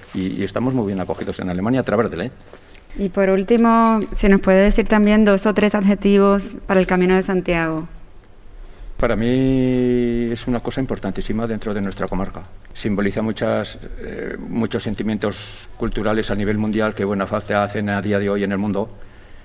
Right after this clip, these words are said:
Speaker 1: Y como aquel dice, se comparten muchas culturas, que también a veces es bueno discutirlas entre unos y otros, ¿no? Porque en un mundo global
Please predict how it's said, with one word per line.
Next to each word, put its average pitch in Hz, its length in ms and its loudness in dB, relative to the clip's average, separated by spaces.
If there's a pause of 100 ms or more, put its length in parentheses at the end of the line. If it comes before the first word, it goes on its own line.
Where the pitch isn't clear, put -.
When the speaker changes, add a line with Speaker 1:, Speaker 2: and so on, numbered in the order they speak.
(380)
Speaker 1:
Y 104 640 0
como 98 220 -2
aquel 104 160 -6
dice, - 180 -4
se - 100 -10
comparten 98 840 -2
muchas 98 320 -6
culturas, 95 500 -6 (100)
que - 120 -6
también 95 280 -2
a 98 60 2
veces 104 320 -2
es 104 160 -4
bueno 104 240 -2
discutirlas 104 560 -4
entre 101 220 -2
unos 120 220 0
y 92 80 0
otros, 120 320 -2
¿no? 120 200 -2
Porque 90 640 -4
en 95 140 -6
un 98 100 -2
mundo 95 300 0
global 101 360 2